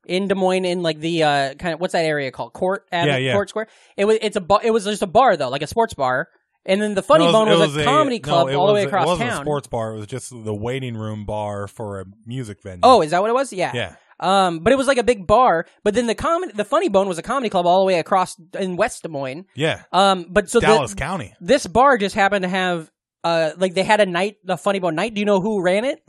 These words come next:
Speaker 2: Joel Fry.
Speaker 1: Oh, Joel Fry, friend of the show.
Speaker 2: Yeah,
Speaker 1: Fan of the
Speaker 2: yeah. I
Speaker 1: show,
Speaker 2: think it was,
Speaker 1: real
Speaker 2: like,
Speaker 1: N F R.
Speaker 2: Joel and Louis Passett.
Speaker 1: Oh, wow. Yeah, those are dudes. I didn't, I never knew who put
Speaker 2: Yeah,
Speaker 1: on that
Speaker 2: so,
Speaker 1: show.
Speaker 2: uh, they were just trying to book people and, uh,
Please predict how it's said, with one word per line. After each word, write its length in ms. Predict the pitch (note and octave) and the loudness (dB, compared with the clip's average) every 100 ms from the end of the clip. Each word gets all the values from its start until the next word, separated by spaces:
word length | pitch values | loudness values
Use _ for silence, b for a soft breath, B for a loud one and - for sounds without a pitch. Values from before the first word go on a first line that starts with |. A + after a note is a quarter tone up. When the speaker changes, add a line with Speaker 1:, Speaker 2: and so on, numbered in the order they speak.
| G#2+ | -6
Speaker 2:
Joel 220 | B2+ C3 | -4 -4
Fry. 360 | C#3+ E3+ C3+ - | -4 -4 -4 0
Speaker 1:
Oh, 180 | - A4 | 4 4
Joel 160 | A#3+ C4+ | 4 2
Fry, 260 | A#4 D#4 | 0 -2
friend 160 | D3 D#3 | -4 -4
of 60 | C#3+ | -4
the 60 | |
show. 160 | D3 D3 | -4 -2
Speaker 2:
Yeah, 60 | D#3+ | -2
Speaker 1:
Fan 40 | D#3 | 0
of 20 | |
the 40 | D#3 | 0
Speaker 2:
yeah. 60 | |
I 40 | C3+ | 0
Speaker 1:
show, 60 | |
Speaker 2:
think 100 | - | 0
it 40 | C#3 | -2
was, 20 | |
Speaker 1:
real 80 | D3 | -2
Speaker 2:
like, 100 | C#3+ | -2
Speaker 1:
N 40 | |
F 60 | A#2+ | -2
R. 80 | B2+ | 0
Speaker 2:
Joel 200 | C#3+ C3+ | 0 0
and 140 | B2+ | -2
Louis 240 | C3+ C3+ - | -2 -4 -6
Passett. 420 | A#2 D3 D3 C3 _ _ - | -8 -6 -6 -8 _ _ 2
Speaker 1:
Oh, 280 | G4 F#4 | 4 4
wow. 280 | F#4 G4+ G#3 | 2 0 0
Yeah, 260 | A3 G#4+ F3+ | 0 0 4
those 220 | G3 D4+ | 4 4
are 60 | A#3 | 0
dudes. 200 | G#3+ - | -4 2
I 120 | F3+ | 2
didn't, 160 | B3+ A3 | 2 2
I 60 | |
never 180 | A#3 C4+ | 2 2
knew 140 | C4 G3+ | 0 -2
who 80 | |
put 140 | F#3+ F#3 | 2 2
Speaker 2:
Yeah, 80 | C#4+ | 2
Speaker 1:
on 60 | |
that 80 | G#3+ | 2
Speaker 2:
so, 120 | E3 | 2
Speaker 1:
show. 60 | D#3 | 2
Speaker 2:
uh, 120 | B2+ | 2
they 140 | D3+ E3+ | 0 -2
were 120 | F3 | -4
just 200 | E3 - | -10 -10
trying 320 | F#3+ F3 E3 | -8 -8 -6
to 180 | D3 C3+ | -6 -6
book 280 | G#2+ D#3 - | -6 -8 -8
people 420 | D#3+ D#3 E3 D#3+ | -8 -6 -4 -4
and, 260 | C#3+ C3 | -8 -12
uh, 420 | C3+ C3 B2+ A#2+ | -8 -6 -6 -8